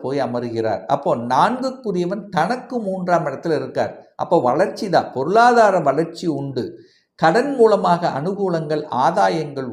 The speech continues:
உண்டு. கடன் கிடைக்கும். எதுக்கு கடன் கிடைக்கும்?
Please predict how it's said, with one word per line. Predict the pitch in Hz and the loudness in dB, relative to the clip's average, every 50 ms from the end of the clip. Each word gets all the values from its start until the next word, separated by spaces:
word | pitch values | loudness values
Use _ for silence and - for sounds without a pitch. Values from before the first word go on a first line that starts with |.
| 117 131 | -8 -8
உண்டு. | 143 139 131 110 - - - - - _ _ _ _ _ _ _ _ _ _ | -6 -4 -4 -4 -4 -6 -10 -18 -20 _ _ _ _ _ _ _ _ _ _
கடன் | - - - - 254 262 262 - - | 2 2 4 6 6 4 4 2 -2
கிடைக்கும். | - 185 185 190 214 220 - - - 175 131 117 120 143 190 | 4 6 6 6 6 4 4 2 0 0 0 2 2 2 2
எதுக்கு | - 277 277 - 262 233 | 2 2 -4 -6 -8 -4
கடன் | - 190 175 180 180 180 180 175 | -2 0 0 0 -2 -4 -2 -2
கிடைக்கும்? | 160 151 151 147 - - 127 110 95 | 2 2 2 0 -2 -6 -8 -8 -8